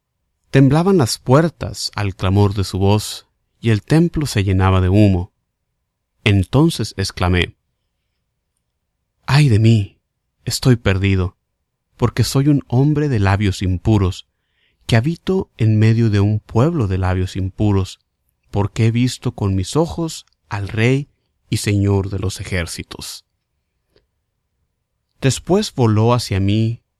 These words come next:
uno de los serafines. Llevaba en la mano una brasa que había tomado del altar con unas tenazas. Con la brasa me tocó la boca, diciéndome:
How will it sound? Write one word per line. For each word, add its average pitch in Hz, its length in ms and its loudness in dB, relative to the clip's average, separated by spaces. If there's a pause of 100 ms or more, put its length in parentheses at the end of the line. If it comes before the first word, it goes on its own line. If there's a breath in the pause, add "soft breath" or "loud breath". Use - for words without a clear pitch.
(100)
uno 143 260 4
de 120 60 0
los 98 140 -2
serafines. 92 800 -4 (800)
Llevaba 92 460 0
en 90 100 -2
la 90 60 -4
mano 92 320 0
una 92 260 0
brasa 113 540 0 (600)
que 113 160 2
había 147 340 0
tomado 107 500 0
del 98 80 0
altar 120 580 -4
con 107 140 -2
unas 104 320 0
tenazas. 98 720 -4 (1080)
Con 135 160 6
la 135 100 2
brasa 175 680 -2
me 110 160 0
tocó 104 360 -4
la 98 120 0
boca, 104 340 0
diciéndome: 92 760 -2